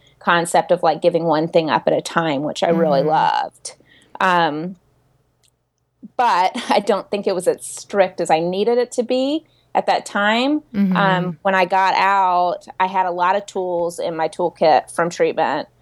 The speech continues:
Speaker 1: Um, but then I went through a trauma in college, and bulimia kinda set in after that.
Speaker 2: Oh.
Speaker 1: Um, and so then I went off to, uh, the Klarman Center at McLean Hospital in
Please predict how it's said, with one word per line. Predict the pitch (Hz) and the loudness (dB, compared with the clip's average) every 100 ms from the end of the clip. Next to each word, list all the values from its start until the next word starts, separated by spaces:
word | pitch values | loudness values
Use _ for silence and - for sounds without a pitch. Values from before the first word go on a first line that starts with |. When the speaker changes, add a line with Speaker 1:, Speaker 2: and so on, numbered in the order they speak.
| _ _ - | _ _ -4
Speaker 1:
Um, | 196 180 165 151 170 175 _ _ - | 0 2 0 -2 -6 -10 _ _ -4
but | 185 | 0
then | 185 | 2
I | |
went | 180 175 - | 2 0 0
through | 180 | -2
a | 156 | -2
trauma | - 180 175 160 151 160 - - | 0 2 2 2 0 0 -2 -4
in | 170 160 156 - _ _ _ _ _ | -4 -4 -6 -8 _ _ _ _ _
college, | - 185 180 165 127 156 180 - - _ _ - | -2 2 4 4 4 2 0 -6 -18 _ _ -6
and | 180 175 160 160 156 | 0 2 2 0 0
bulimia | 170 165 160 156 156 160 - | 2 0 0 0 2 0 -2
kinda | 190 151 | 0 2
set | 147 160 131 | 2 0 2
in | 131 | 2
after | 104 - - 160 | 2 0 0 0
that. | 82 95 87 - - - | 2 2 0 -4 -10 -4
Speaker 2:
Oh. | 175 | 0
Speaker 1:
Um, | 180 165 160 170 _ _ | 2 2 0 -8 _ _
and | 196 185 | -4 -2
so | 185 | 0
then | 180 175 | 2 2
I | 175 | 2
went | 175 165 - | 2 0 0
off | 165 165 - - | 2 0 -4 -10
to, | - 175 170 170 | -2 0 2 2
uh, | 147 160 | 2 2
the | 156 - | -2 -6
Klarman | - 185 180 170 | -2 0 -2 -2
Center | 160 160 170 | -2 0 2
at | 151 127 | 2 2
McLean | - 180 165 165 | -2 0 0 0
Hospital | 147 156 - 156 147 139 | -2 -2 -2 0 2 2
in | 95 156 | 0 -4